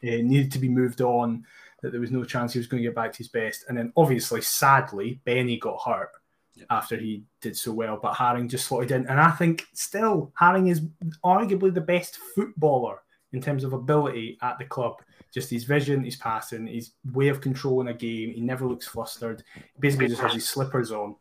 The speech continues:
Speaker 1: and he's excellent. I'm delighted that he's still here.
Speaker 2: Agreed.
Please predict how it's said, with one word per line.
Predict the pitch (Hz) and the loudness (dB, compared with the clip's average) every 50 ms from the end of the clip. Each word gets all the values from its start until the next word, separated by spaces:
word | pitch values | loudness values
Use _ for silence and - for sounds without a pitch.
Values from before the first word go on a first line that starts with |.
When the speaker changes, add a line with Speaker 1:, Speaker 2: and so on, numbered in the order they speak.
| _ _ | _ _
Speaker 1:
and | - 117 107 110 110 107 - - _ _ _ _ | -8 -8 -6 -6 -6 -8 -12 -18 _ _ _ _
he's | - 120 117 117 - - - | -8 -8 -8 -8 -8 -6 -2
excellent. | 123 117 117 - - - 110 110 101 110 | 0 0 0 -2 -6 -8 -8 -8 -8 -10
I'm | 110 110 | -10 -6
delighted | 117 117 120 120 123 123 123 101 110 107 104 - - - _ _ _ _ _ - - | -4 -2 0 0 0 -2 -2 -4 -8 -10 -12 -12 -16 -20 _ _ _ _ _ -12 -10
that | - 107 | -8 -8
he's | 110 - - | -6 -6 -6
still | - 120 110 107 101 98 - _ _ _ | -4 -4 -4 -4 -4 -6 -10 _ _ _
here. | - - - - 117 101 95 - - _ _ _ _ _ _ _ _ _ _ _ _ _ _ _ _ _ - - _ - - _ _ _ _ _ _ _ _ _ _ _ _ _ - - _ - | -20 -16 -10 -8 -6 -6 -6 -8 -12 _ _ _ _ _ _ _ _ _ _ _ _ _ _ _ _ _ -20 -20 _ -20 -20 _ _ _ _ _ _ _ _ _ _ _ _ _ -20 -20 _ -20
Speaker 2:
Agreed. | - - - 92 92 95 92 - | -18 -12 -8 -4 -2 -2 -2 -4